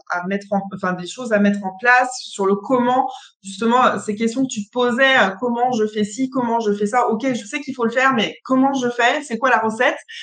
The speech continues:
Euh, donc, du coup, t'as, t'as, qu'est-ce que t'as retrouvé ? Qu'est-ce qui a été le plus percutant pour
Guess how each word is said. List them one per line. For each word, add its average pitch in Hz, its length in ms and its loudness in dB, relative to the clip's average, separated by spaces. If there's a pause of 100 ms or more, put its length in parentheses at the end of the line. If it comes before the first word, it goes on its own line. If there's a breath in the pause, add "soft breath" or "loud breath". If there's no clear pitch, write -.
(340 loud breath)
Euh, 190 260 4
donc, 226 140 6
du 208 160 2
coup, 330 100 -2
t'as, 190 500 6 (100)
t'as, 185 240 0 (200)
qu'est-ce 277 160 -6
que 285 120 -2
t'as 247 100 2
retrouvé ? 269 580 0
Qu'est-ce 240 140 -4
qui 302 60 -4
a 311 60 0
été 359 160 0
le 247 120 0
plus - 260 -4
percutant 269 680 -2
pour 226 140 -14